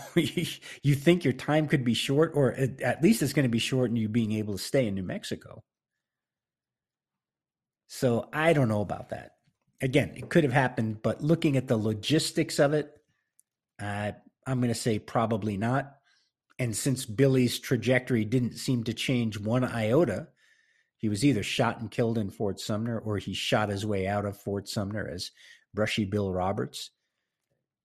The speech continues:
Well, if he got any advice from Doc, he sure didn't take it, unless Doc told him, "Hey, why don't you go back and live it up till they kill you?" But I don't think so.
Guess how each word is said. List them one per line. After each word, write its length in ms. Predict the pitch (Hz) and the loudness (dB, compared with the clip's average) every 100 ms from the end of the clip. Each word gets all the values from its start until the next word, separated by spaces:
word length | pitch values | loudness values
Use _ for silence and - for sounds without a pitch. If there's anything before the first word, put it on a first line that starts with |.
| - | 0
Well, 460 | 117 120 - - _ _ _ _ _ _ _ _ _ _ _ _ _ _ _ - | 2 2 -2 -14 _ _ _ _ _ _ _ _ _ _ _ _ _ _ _ -8
if 140 | 95 | 0
he 80 | 123 | 4
got 240 | 120 139 | 6 6
any 220 | 156 151 | 4 6
advice 260 | 147 147 160 | 6 6 4
from 200 | - 127 | 2 2
Doc, 420 | 135 185 - - - _ _ _ _ _ _ _ _ _ - | 2 0 -4 -8 -20 _ _ _ _ _ _ _ _ _ -12
he 80 | 101 | -8
sure 200 | - 156 | 0 2
didn't 200 | 196 147 | 2 4
take 240 | 156 190 | 4 4
it, 140 | 156 - | -2 2
unless 280 | 160 170 180 | 6 6 6
Doc 260 | 160 143 - | 4 4 4
told 180 | 156 190 | 4 4
him, 80 | |
"Hey, 180 | 123 220 | 4 4
why 120 | 160 | 4
don't 100 | 156 | 2
you 80 | 208 | 2
go 120 | 185 | 2
back 220 | 185 196 208 | 2 0 0
and 120 | 127 | -2
live 120 | 165 | 0
it 60 | 180 | -2
up 140 | 170 | 0
till 120 | 180 | 0
they 120 | 165 | 0
kill 240 | 160 190 202 | 0 0 0
you?" 120 | 165 | -2
But 240 | 170 226 - - _ _ | -2 -6 -6 -20 _ _
I 80 | - | -4
don't 180 | 196 208 | -2 0
think 180 | 208 269 | 0 0
so. 260 | - 90 | -4 -8